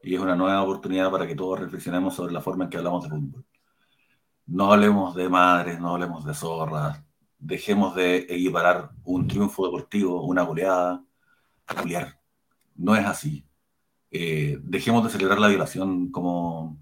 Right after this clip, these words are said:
desde, desde el lenguaje deportivo. Aparte que hay que ser muy claro en esto. Ganarle a un equipo, aunque sea por goleada, no se parece en nada a culiar. Primero porque culiar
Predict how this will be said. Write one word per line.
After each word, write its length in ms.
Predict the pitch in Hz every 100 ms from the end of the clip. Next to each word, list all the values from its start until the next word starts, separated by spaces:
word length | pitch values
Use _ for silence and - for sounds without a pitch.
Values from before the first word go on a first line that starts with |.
| _ _ _ _ _ _ -
desde, 380 | 90 87 90 82
desde 240 | 98 87 90
el 80 |
lenguaje 380 | 87 87 101 101
deportivo. 580 | 98 95 - 92 85 - _ _ _ _ _ _
Aparte 340 | - 165 190 190
que 280 | 151 - - _ _ _ _ -
hay 160 | 117
que 260 | - 123 117
ser 160 | 113 113
muy 200 | 117 123
claro 200 | 135 135
en 60 |
esto. 400 | 143 - 87 - _ _ _ _ _
Ganarle 540 | 208 107 113 131 139 139
a 20 |
un 80 | 139
equipo, 300 | 127 127 104
aunque 200 | 101 101
sea 120 | 123
por 100 | 127
goleada, 320 | 117 117 123
no 100 | 123
se 100 | 123
parece 360 | 131 131 131 -
en 300 | 117 131 135
nada 420 | 143 143 135 135
a 40 | 127
culiar. 340 | 135 139 -
Primero 280 | - 123 165
porque 180 | 147 113
culiar 360 | 104 117 -